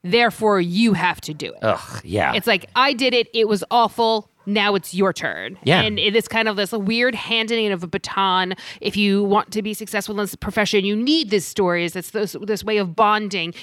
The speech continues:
Speaker 1: You know, like, how better to sort of ingratiate yourself at, in stupid cocktail parties, but to tell your story of being embarrassed in cold call or,
Speaker 2: Yeah, yeah,
Speaker 1: or
Speaker 2: right.
Speaker 1: your bar exam horror story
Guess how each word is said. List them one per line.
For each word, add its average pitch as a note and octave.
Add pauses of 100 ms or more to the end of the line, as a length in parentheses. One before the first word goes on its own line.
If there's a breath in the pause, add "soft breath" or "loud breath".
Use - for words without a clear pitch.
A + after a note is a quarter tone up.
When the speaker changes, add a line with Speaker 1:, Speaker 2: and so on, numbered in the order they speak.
Speaker 1:
You G#3+
know, G3+
like, F#3 (120 loud breath)
how C4
better G#3 (200 loud breath)
to A#3
sort G#3
of F#3+
ingratiate G#3
yourself F3
at, G3+
in G3 (160)
stupid A3+ (320)
cocktail A#3+
parties, F3
but G3+
to F#3+
tell A3+
your A3+
story E3
of E3
being F3
embarrassed E3
in E3
cold E3+
call D3+
or, A2+
Speaker 2:
Yeah, G2
yeah, G#2
Speaker 1:
or A#3+
Speaker 2:
right. -
Speaker 1:
your A3 (160)
bar F#3+
exam G3
horror G#3+
story F3